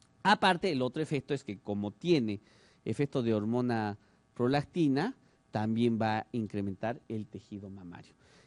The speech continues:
Y esto de aumentar la resistencia a la insulina es efecto básicamente de hormona de crecimiento, pues. La hormona de crecimiento hacía eso,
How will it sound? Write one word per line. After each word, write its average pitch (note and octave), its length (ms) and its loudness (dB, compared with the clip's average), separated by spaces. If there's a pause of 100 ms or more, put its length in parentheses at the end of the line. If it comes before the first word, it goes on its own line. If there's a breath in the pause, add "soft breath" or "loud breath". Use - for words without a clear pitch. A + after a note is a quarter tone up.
Y E3+ 140 8
esto F3+ 220 4
de C3+ 120 4
aumentar B2+ 380 2
la F3 80 2
resistencia D#3+ 400 -2
a E3+ 40 2
la D#3 80 2
insulina E3+ 440 -2
es D3 120 -8
efecto C#3 340 -6
básicamente C3+ 560 -6
de A#2+ 60 -4
hormona A#2 260 -6
de G#2 60 -10
crecimiento, A#2 500 -12
pues. - 120 -20 (240)
La A2+ 80 -10
hormona A2+ 220 -8
de A#2+ 40 -12
crecimiento B2 440 -8
hacía A2 320 -4
eso, - 300 -10